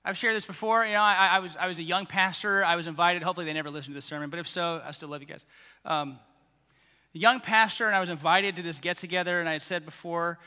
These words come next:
to you guys, like, I, I, I was nervous about it. And I asked the question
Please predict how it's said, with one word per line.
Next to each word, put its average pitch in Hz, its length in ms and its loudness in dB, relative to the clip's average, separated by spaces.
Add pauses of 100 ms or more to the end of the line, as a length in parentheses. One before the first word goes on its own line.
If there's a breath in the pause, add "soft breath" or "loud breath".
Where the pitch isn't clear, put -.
(240 loud breath)
to - 80 -8
you 165 100 -4
guys, 160 320 0
like, 147 180 -4
I, 147 180 -6 (100)
I, 147 180 -6
I 160 60 -2
was 170 120 -6
nervous 175 440 -2
about 101 300 -8
it. - 60 -20 (1000 soft breath)
And 156 60 -4
I 165 60 2
asked 185 220 2
the 185 80 -8
question 135 680 -4